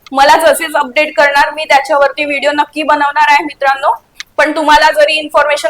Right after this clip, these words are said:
हवी असली तर तुम्ही सुद्धा Google वरती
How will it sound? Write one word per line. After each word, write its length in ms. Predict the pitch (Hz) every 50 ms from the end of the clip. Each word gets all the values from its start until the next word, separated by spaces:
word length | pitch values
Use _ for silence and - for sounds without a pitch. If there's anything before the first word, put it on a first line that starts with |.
| 320 330
हवी 180 | 294 277 302
असली 280 | 311 294 294 - 285 294 - 302
तर 100 | 320 320
तुम्ही 320 | - 311 294 285 302 311
सुद्धा 340 | 302 339 247 240 - 311 392 466 - - - - _ _ _ -
Google 320 | 240 294 - 294 302 320 311
वरती 580 | 311 285 262 - - 311 339 415 466 - -